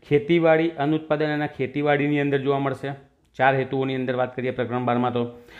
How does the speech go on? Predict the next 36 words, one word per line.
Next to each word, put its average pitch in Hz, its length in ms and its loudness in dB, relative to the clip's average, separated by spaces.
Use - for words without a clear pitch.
બિનખોરાકીય 151 680 2
પાકનો 143 420 -2
ઉપયોગ, 131 420 -4
અન્ય 139 300 0
પેદાશો, 135 680 0
અન્ય 135 160 -2
પેદાશોમાં 131 460 -2
કીધું 135 200 -2
ને, 208 100 0
જૈવ 135 280 2
વિઘટનીય 127 400 -2
પ્લાસ્ટિક, 123 600 -6
બાયોપ્લાસ્ટિક 120 540 -2
કહેવાય, 113 280 -2
વાનસ્પતિક 117 580 -6
તેલ, 117 320 -2
જૈવ 123 280 2
ઈંધણ, 123 380 0
બાયોફ્યુલ્સ 123 680 -2
વગેરે 139 400 0
આના 120 160 -2
આધારે 117 200 0
બનાવી 101 240 -4
શકાતું 85 360 -10
હશે 90 140 -10
અને 117 100 -2
પર્યાવરણના 117 640 -2
હેતુ 120 180 -4
માટે 90 240 -4
બનાવવામાં 82 340 -8
આવશે. 78 180 -12
ચલો 73 340 -10
નેક્સ્ટ 120 480 -4
આગળ 104 240 -10
વધીએ 98 260 -4
આપણે. 135 280 0